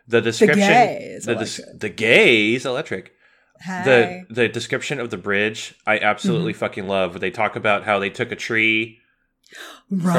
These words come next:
Speaker 1: from Kashyyyk. And we, I did a bunch of research on this. Um, uh, nature is obviously very sacred to the Wookiees.
Speaker 2: Right.
Speaker 1: So for somebody to have gone down and taken a tree and refashioned it into a bridge,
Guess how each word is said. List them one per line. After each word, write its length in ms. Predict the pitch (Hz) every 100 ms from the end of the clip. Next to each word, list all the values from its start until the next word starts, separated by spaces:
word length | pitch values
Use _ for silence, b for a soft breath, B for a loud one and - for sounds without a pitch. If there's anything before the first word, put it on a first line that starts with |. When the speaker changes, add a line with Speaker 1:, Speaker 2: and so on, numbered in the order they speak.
| 202 202
Speaker 1:
from 100 | 110
Kashyyyk. 480 | - 123 120 117 - _ _ _ _ _ _ _ -
And 380 | 131 123 113 110 -
we, 240 | 127 123
I 140 | 117 123
did 180 | 139 151
a 40 |
bunch 220 | 143 143
of 60 | 120
research 360 | 120 120 117 113
on 140 | 98
this. 260 | 90 87 -
Um, 320 | 110 101 92 _ b b b b _ -
uh, 280 | 107 101 95 110
nature 380 | 117 117 139
is 220 | 135 107 107
obviously 360 | 104 107 117
very 260 | 92 92 107
sacred 540 | - 156 180 101 92
to 80 | -
the 80 | 92
Wookiees. 540 | 92 90 92 - - _ _ _ _ 185
Speaker 2:
Right. 220 | 196 185
Speaker 1:
So 320 | - 120 110
for 180 | 107 113
somebody 560 | - 160 170 123 110 107
to 180 | -
have 180 | 107 92
gone 280 | 107 110 127
down 480 | 123 107 101 98 98 _ -
and 180 | 101 87
taken 360 | 120 120 123
a 100 | 98
tree 720 | 95 - 123 120 101 90 92 _ _ _ _ -
and 340 | 110 104 98
refashioned 580 | 107 113 127 123 120 127
it 180 | 110 -
into 360 | 110 107 120 98
a 120 | 92
bridge, 640 | 85 92 123 170 - -